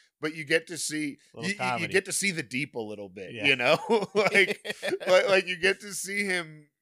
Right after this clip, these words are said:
Speaker 1: him, you know, "Oh, yeah, man, it works every time." Like, it's just,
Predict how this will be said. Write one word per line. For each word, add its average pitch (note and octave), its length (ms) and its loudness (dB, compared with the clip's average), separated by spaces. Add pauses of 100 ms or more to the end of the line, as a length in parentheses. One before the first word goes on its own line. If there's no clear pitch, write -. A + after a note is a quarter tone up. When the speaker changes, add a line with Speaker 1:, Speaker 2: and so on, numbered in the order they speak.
(100)
Speaker 1:
him, D3 360 -14 (220)
you D#3 120 -10
know, C3 380 -2 (320)
"Oh, G#3+ 100 -6
yeah, F#3 200 -6
man, G#2+ 240 -16
it - 80 -20
works E3+ 280 -12
every E3 200 -16
time." C#3+ 480 -8 (320)
Like, F#3+ 280 4 (100)
it's F3+ 260 -2
just, - 500 -6